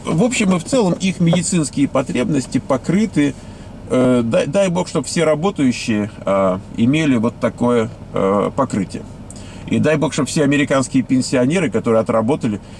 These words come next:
имели в старости такое медицинское покрытие. Они его не имеют, они имеют просто Medicare. А, значит, и доплачивают, докупают то,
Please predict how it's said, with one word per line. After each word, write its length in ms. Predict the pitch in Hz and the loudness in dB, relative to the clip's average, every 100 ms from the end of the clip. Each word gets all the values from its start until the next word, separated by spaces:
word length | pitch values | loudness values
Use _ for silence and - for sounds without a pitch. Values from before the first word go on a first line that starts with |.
| - | -2
имели 320 | 123 143 120 | 4 4 4
в 60 | 113 | 2
старости 480 | - 143 147 123 104 | 0 0 0 -2 -4
такое 400 | - 101 127 117 | -4 0 2 2
медицинское 580 | 113 110 - 120 - | 2 0 0 -2 0
покрытие. 440 | 110 120 175 170 117 | 0 0 0 0 2
Они 120 | 135 | 4
его 160 | 139 139 | 4 4
не 240 | 143 147 | 2 4
имеют, 300 | 120 90 - | 2 2 -2
они 180 | 98 110 | 0 2
имеют 240 | 113 104 | 2 0
просто 300 | 110 107 - | 0 -2 0
Medicare. 480 | 107 98 110 - - - - - - - - - - | 0 2 -2 -2 -6 -6 -16 -16 -16 -18 -16 -16 -12
А, 300 | - 95 95 85 - | 0 2 2 -2 -4
значит, 280 | 95 92 107 | -6 -4 -2
и 80 | 139 | 0
доплачивают, 800 | 117 123 131 120 - 104 90 98 | 2 2 2 0 0 -4 -4 -2
докупают 680 | 113 - 127 110 95 90 - - - - - - | -2 -2 0 2 2 0 -6 -18 -20 -20 -16 -2
то, 280 | 151 151 | 2 2